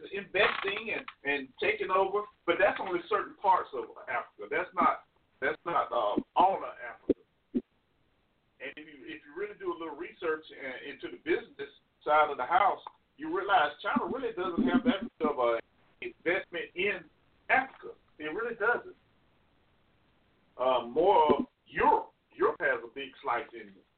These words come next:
and, and, you know, the resources and things of that nature. So, <clears throat> what, what, what is gonna happen over there?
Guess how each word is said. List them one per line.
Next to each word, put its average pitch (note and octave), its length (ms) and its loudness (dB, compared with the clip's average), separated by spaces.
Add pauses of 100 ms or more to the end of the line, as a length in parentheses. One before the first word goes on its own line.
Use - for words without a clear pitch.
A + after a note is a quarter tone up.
(220)
and, C3 120 -4
and, B2+ 240 -6 (240)
you C3 120 -12
know, B2 200 -6
the A#2 80 -12
resources B2+ 640 -6
and A2+ 120 -14
things A#2+ 320 -8
of A2+ 80 -20
that A#2 240 -8
nature. D3+ 320 -8 (520)
So, - 280 0 (480)
<clears throat> - 80 2 (1800)
what, A3 300 2
what, B3+ 280 4
what A#3+ 160 2
is A3 120 -12
gonna G3 220 -4
happen F#3 300 0
over A2+ 220 -6
there? G2 180 -14